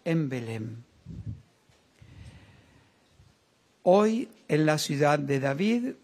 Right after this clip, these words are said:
os ha nacido un Salvador, el Mesías, el Señor. Y aquí tenéis la señal, encontraréis un niño envuelto en pañales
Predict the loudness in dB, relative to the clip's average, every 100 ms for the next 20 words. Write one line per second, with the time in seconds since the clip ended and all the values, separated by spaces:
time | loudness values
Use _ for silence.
0 | _ _ -8 -4 0 2 2 0 0 2
1 | 2 2 0 0 0 0 0 0 -2 -6
2 | -12 -20 _ _ _ -2 0 2 0 -2
3 | -4 0 0 0 -6 -12 -18 _ -4 -4
4 | -4 -6 -6 -4 -4 -6 -10 -18 _ _
5 | _ _ _ -20 -20 -20 -4 -2 0 0
6 | 2 4 4 4 2 -2 -2 -2 -2 -2
7 | -4 -10 -14 _ _ _ _ -6 -2 -2
8 | 0 0 4 4 2 0 0 2 2 2
9 | 2 0 2 0 0 -2 -4 -2 -4 -2
10 | 0 0 0 -4 -6